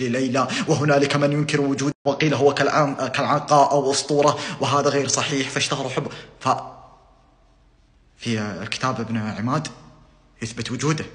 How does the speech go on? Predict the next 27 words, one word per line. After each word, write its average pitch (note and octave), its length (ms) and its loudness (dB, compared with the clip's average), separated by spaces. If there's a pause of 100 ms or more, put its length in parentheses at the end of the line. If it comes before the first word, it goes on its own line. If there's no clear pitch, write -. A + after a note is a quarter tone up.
أن G3+ 100 -6
شخصية - 440 -6
موجودة A2+ 400 -10
حقيقية. - 500 -6 (920)
اقرأ E3+ 220 2
في C3+ 120 -4
نفس D3+ 180 -2
الكتاب، A#2 360 -6
يقول F3+ 280 -2 (400)
في، E3+ 320 0
آه، A#2 140 -4
تكملتها، D#3 680 -4 (260)
وأن C3 420 -4
أبو C#3 180 -2
ليلى، C3 340 2
يعني، G2+ 200 -2
اشتكى، D3 520 -2 (440)
أخذ - 380 0
أفراد B2+ 340 2
من C3+ 80 -2
قومه D3 380 0
وذهبوا C#3+ 460 0
يشتكونه D3+ 500 0
إلى C#3 180 2
مروان C#3+ 320 2
بن C3+ 120 -4
الحكم. B2+ 320 -2